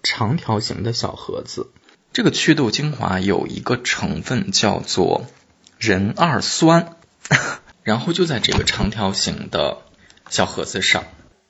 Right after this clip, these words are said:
在一侧的边缘用盲文机器打出了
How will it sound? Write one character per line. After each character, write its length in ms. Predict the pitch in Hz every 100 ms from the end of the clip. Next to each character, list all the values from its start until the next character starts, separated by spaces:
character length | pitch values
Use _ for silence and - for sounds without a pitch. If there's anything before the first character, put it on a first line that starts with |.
| _
在 220 | - 170 131
一 100 | 117
侧 220 | 160 139
的 120 | 92
边 380 | - - 151 156
缘 300 | 101 - 92
用 260 | 131 123 98
盲 280 | 98 101 143
文 380 | 92 90 - - _ _ - - - -
机 160 | 127
器 240 | - - 107
打 220 | 98 98
出 260 | - 110
了 340 | 104 95 80